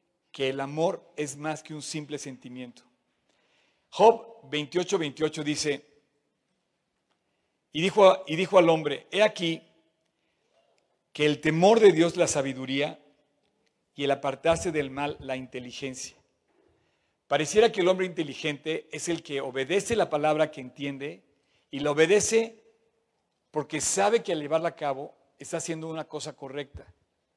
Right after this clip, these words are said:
Si yo obedezco la Biblia, me va a ir bien. Mira, te quiero poner un ejemplo muy hermoso. Abre tu Biblia en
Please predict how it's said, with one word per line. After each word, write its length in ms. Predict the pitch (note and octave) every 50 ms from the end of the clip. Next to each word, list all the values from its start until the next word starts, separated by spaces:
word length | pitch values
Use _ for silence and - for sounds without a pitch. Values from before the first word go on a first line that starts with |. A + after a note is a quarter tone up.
| _ _ _ _ _ _ _ _ _ _ _ _
Si 220 | - - F3 E3
yo 160 | D3 F#3 A#3 B3+
obedezco 440 | B3 A3+ G3 G3+ G#3 G3 - G#3+
la 120 | F#3 E3 D3+
Biblia, 500 | D3+ D#3+ D#3 D3 D3+ D3+ D#3 F#3 G#3 - _ _ _ _ _ _ _ _ _ _ -
me 160 | C#3+ D3+ D3+
va 80 | E3
a 40 | F3 F3
ir 60 | D#3+
bien. 380 | E3 E3+ E3 E3 - - - - _ _ _ _ _ _ _ _ _ _ _ _ _ _ _ _ _ _ _ _ _ -
Mira, 220 | F#3 G#3 G#3+ G3
te 100 | G#3+ G3
quiero 180 | G3+ C4 C4+ C4+
poner 240 | B3 G#3 F#3+ G3+ G3+
un 120 | G3 F#3
ejemplo 600 | E3 - - F3 E3 D3 D#3+ E3 F3+ F3+ - - - _ _ _ _ _ _ _ _ _ _ _ _ _ _ _
muy 460 | C3+ C#3 D3+ E3 F3 F3 F3+ E3+ - - - - _ _ _ _ _ _ _ _ _ _ _
hermoso. 520 | C3+ C3+ C3+ C#3 C#3 B2+ - - A#2+ - _ _ _ _ _ _ _ _ _ _ _ _ _ _ _ _ _ -
Abre 200 | F3+ A3 B3 F#3
tu 100 | F3 E3+
Biblia 260 | E3 F3 E3 E3 E3
en 160 | D#3+ D3+ -